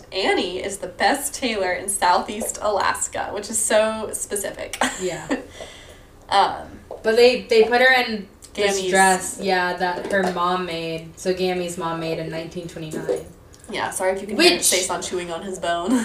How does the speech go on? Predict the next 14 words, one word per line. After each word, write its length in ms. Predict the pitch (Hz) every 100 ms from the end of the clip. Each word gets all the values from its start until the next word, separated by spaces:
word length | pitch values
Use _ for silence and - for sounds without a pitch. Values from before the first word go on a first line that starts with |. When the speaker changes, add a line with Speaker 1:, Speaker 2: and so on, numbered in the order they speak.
| 202
Speaker 1:
<laughs> 80 | 185
Speaker 2:
Yeah, 600 | 175 160 160 254 - -
sorry. 400 | - 160 160 165 - - -
Um, 720 | 196 202 190 170 165 160 170 170 - - - - - - - - - - - -
it's 100 | -
not 140 | 214
even 160 | 254 220
a 40 |
bone 180 | 180 180
you 80 | 185
should 200 | - 165
chew. 260 | - 170 165
You 80 | 175
just 320 | 180 180